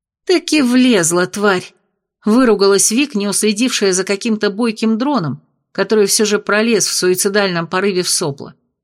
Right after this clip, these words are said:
Сильно не повредил, но что-то внутри явно покорежил. "Обшивка помята, но не повреждена", продолжала отчет Мэрилин.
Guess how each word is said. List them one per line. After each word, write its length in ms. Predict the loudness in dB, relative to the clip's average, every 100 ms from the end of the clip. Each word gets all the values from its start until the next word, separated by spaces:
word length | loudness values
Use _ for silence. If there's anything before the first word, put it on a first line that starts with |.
| _ _ _ -4
Сильно 440 | 0 2 2 2
не 140 | 2
повредил, 560 | 2 0 0 0 0 -2
но 160 | -4 -6
что-то 400 | -4 -2 -2 -2
внутри 400 | -4 -4 -2 -2
явно 400 | 0 -2 -4 -6
покорежил. 680 | -6 -4 -2 -4 -6 -12 _ _ _ _ _ _ _ _ _ _ _ _
"Обшивка 1000 | -2 0 0 0 0 -2 -4 -2 0 0 -2 0
помята, 640 | 2 2 0 -2 -4 -8 -10 _ _ _ _ -2
но 280 | 2 4
не 160 | 4 2
повреждена", 800 | 0 0 0 0 0 0 0 -4 _ _ _ _ _
продолжала 640 | -2 2 2 2 2 0 0
отчет 340 | -2 -2 -2
Мэрилин. 580 | -4 -4 -4 -6 -10